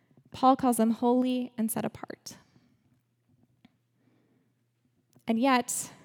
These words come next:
here we have some more tough love for them. And he returns back to his discussion of the division that's happening within the church. Verse six reads, "Now, brothers and sisters, I have applied these things to myself and Apollos for your benefit,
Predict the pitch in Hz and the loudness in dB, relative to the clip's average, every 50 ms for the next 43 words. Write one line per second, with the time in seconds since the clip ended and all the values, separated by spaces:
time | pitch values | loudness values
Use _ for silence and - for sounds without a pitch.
0 | - - _ _ _ _ _ _ _ _ _ - - 262 269 269 277 269 254 240 | -20 -20 _ _ _ _ _ _ _ _ _ -4 0 0 2 2 4 4 4 4
1 | 240 - - 247 240 220 226 233 233 - - 220 - - - 202 208 208 208 - | 2 2 0 0 2 4 4 2 2 2 0 -2 -2 0 2 2 2 2 2 0
2 | 202 196 - - - - 220 220 - - _ _ _ _ _ _ _ _ _ _ | -2 -2 -2 -2 -4 -6 -6 -8 -12 -16 _ _ _ _ _ _ _ _ _ _
3 | _ _ _ _ _ _ _ _ _ _ _ _ _ _ _ _ _ _ _ _ | _ _ _ _ _ _ _ _ _ _ _ _ _ _ _ _ _ _ _ _
4 | _ - 233 233 240 254 262 262 269 - - 320 311 320 330 320 - - - - | _ -4 0 2 4 6 6 6 4 4 2 2 2 2 2 0 -4 -6 -8 -12
5 | - - - 247 254 294 - - - 311 285 294 285 - - 233 240 - - - | -20 -2 2 2 2 2 2 2 2 4 6 6 4 4 4 2 2 2 2 0
6 | 277 302 - - - 196 175 180 202 202 - - 220 - 220 208 - 208 208 226 | 0 0 0 0 -2 0 0 0 -2 -2 -4 -4 0 2 2 4 4 4 4 4
7 | 269 254 - 202 185 190 202 - - 202 - - - - - 247 247 - 226 190 | 4 4 4 2 2 0 0 -2 -2 -4 -4 -4 -6 -2 -2 -2 0 0 0 -2
8 | 190 202 196 - 214 208 - - 196 - - - - 196 - - - - - - | -2 -2 -2 2 2 2 2 2 -2 -8 -6 -6 -6 -6 -6 -8 -10 -12 -12 -12
9 | - - _ _ _ _ _ _ _ _ _ _ _ _ _ _ _ _ _ _ | -12 -16 _ _ _ _ _ _ _ _ _ _ _ _ _ _ _ _ _ _
10 | _ _ _ _ _ _ _ _ _ - 240 233 226 233 - - 233 240 - 240 | _ _ _ _ _ _ _ _ _ 0 2 2 2 4 4 2 2 2 2 2
11 | 233 247 233 - - 240 247 254 254 247 240 269 269 277 302 330 330 - 233 254 | 2 2 2 2 4 4 6 6 4 4 4 4 6 8 8 8 6 6 2 0
12 | 262 254 - 247 269 - - - 214 214 226 226 - - - 269 285 302 285 277 | 2 2 2 2 2 2 2 2 4 4 2 2 2 0 2 2 4 4 4 4
13 | - - 285 311 349 339 330 311 277 - 254 240 247 233 - - 233 208 220 220 | 4 2 2 2 4 4 4 2 4 2 2 2 2 0 0 0 0 0 0 0
14 | - - 208 220 - - 233 254 285 - - - 190 190 190 196 - - - 190 | 2 2 2 2 2 2 2 2 2 2 0 2 2 2 2 0 -2 -4 -4 -2
15 | 190 - - - - - - - - - - - - | -2 0 0 -2 -2 -4 -4 -6 -6 -6 -6 -10 -14